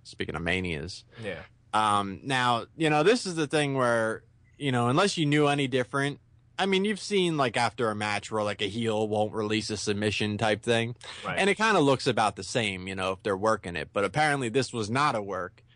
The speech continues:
Speaker 1: And after the match, she fucking had the armbar on and was really fucking torquing it. And I guess tore, um, Rosemary's tricep, like, legitimate, like, fucked her up.
Speaker 2: Yeah.
Speaker 1: Uh,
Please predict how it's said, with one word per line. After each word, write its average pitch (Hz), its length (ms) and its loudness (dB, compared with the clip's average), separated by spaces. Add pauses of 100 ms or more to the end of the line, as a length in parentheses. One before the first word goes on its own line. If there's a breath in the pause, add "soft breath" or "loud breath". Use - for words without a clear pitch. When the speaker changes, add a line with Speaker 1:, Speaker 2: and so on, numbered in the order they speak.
(400 soft breath)
Speaker 1:
And 120 200 -4
after 120 320 0
the 107 80 -2
match, 117 340 -2
she 110 440 -6 (360)
fucking 113 380 0
had 120 180 0
the 113 100 0
armbar 135 300 4 (640)
on 98 140 -6
and 101 180 -8
was 101 160 -6
really 117 320 4
fucking 107 380 0
torquing 123 440 2 (180)
it. 95 280 -2
And 98 80 -4
I 101 80 0
guess 127 240 -2
tore, 127 600 2
um, 95 440 0 (680)
Rosemary's 117 600 2
tricep, 120 540 0 (120)
like, 80 240 -6
legitimate, 104 600 0
like, 85 360 0 (160)
fucked 117 280 0
her 110 160 2
up. 110 240 2 (360 loud breath)
Speaker 2:
Yeah. 98 160 -16 (140)
Speaker 1:
Uh, 64 160 -10